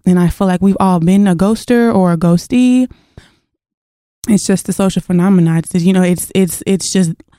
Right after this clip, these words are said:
you, people do it, you know, they do it. I've done it. I've been the, the recipi-, recipient of it, and it sucks, but <clears throat> honestly,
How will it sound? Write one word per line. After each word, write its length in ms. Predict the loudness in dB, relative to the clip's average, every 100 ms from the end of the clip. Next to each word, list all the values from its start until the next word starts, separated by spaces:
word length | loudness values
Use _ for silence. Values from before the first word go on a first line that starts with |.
| _ _ -4
you, 140 | -2 0
people 360 | 0 0 0
do 240 | 2 2 2
it, 180 | -2 _
you 140 | 0 2
know, 340 | 2 0 -2 -8 _ _ _ _ _ _ -20 -20 _ _ _ _ _ -12
they 200 | -2 0
do 220 | 2 2 2
it. 140 | -2 _
I've 220 | -2 0 2
done 200 | 2 2
it. 160 | 0 -2
I've 360 | -2 -2 -4 -2
been 280 | 2 2
the, 300 | 2 2 0 -4
the 120 | 0
recipi-, 580 | 2 2 0 -2 0 -4 0
recipient 760 | -2 0 -2 0 0 0 -2 -6
of 200 | -2 0
it, 180 | 0 -2 _ _ _ -2
and 100 | 0
it 60 | 0
sucks, 560 | -2 -2 -2 -10 -14
but 320 | -2 0 0 -4 _ _
<clears throat> 400 | 2 4 2 0
honestly, 520 | 0 2 2 0 0